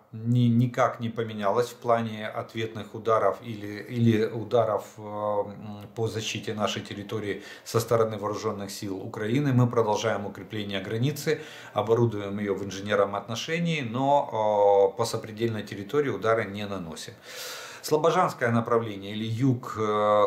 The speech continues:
Харьковской области, э, тоже без изменений, позиционные бои, э, фронт никуда не двигался в, за прошедшие сутки. Ну вот, в принципе, мы обошли практически,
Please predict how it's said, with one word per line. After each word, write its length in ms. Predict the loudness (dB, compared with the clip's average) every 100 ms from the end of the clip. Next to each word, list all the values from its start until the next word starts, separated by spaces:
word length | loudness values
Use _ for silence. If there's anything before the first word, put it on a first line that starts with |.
| 4
Харьковской 500 | 2 0 -4 -8 -6
области, 640 | -4 -2 -4 -4 -8 -4 0
э, 280 | 0 0
тоже 320 | 0 2 4 2
без 220 | -2 -8
изменений, 520 | -2 0 0 0 -4
позиционные 680 | -4 -4 -4 0 0 0 -2
бои, 460 | 2 4 4 -2 -6 -8
э, 1040 | 0 4 6 8 6 6 6 6 4 0 -8 -10
фронт 400 | 0 2 2 -2
никуда 560 | -2 0 -2 0 0 0
не 260 | -2 -2
двигался 760 | -2 -6 -6 -4 -4 -2 -4 -4 -12 -20 -20 _ -10 -6
в, 60 |
за 180 | 2 2
прошедшие 600 | 2 -2 0 0 -2 -6
сутки. 600 | -4 -2 -4 -2 -4 -4 -12 -20 -20 -20 -20 _
Ну 320 | 0 4 4
вот, 320 | 4 2 0
в 180 | -6 -6
принципе, 500 | -2 -4 -2 -4 -2
мы 260 | 0 2 2
обошли 640 | 2 0 -4 -4 -2 -2
практически, 920 | -2 -6 -6 -8 -8 -10 -6 -6 -8